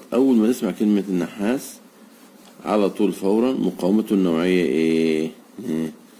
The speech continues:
مقاومته النوعية صغيرة جدًا.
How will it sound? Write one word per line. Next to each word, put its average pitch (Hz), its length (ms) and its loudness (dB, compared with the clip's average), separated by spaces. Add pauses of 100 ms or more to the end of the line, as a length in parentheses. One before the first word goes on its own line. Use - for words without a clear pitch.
(1000)
مقاومته 78 480 -4
النوعية 78 640 0 (160)
صغيرة 73 480 -4
جدًا. 92 420 -2